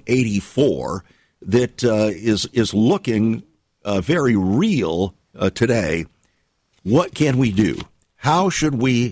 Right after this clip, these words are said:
then live? So, uh, you said that, uh, these things are not irreversible, that they're reversible, and, uh, that may be true.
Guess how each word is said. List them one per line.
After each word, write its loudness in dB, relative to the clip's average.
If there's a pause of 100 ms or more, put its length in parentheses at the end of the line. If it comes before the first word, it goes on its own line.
then 0 (100)
live? -2 (560)
So, 2
uh, 2 (120)
you -2
said 0
that, -2
uh, 2 (1200)
these 2
things 0
are 2
not 0
irreversible, 0 (600)
that -2
they're 0 (160)
reversible, 0 (600)
and, 2
uh, 2 (100)
that -2
may 2
be 0
true. -2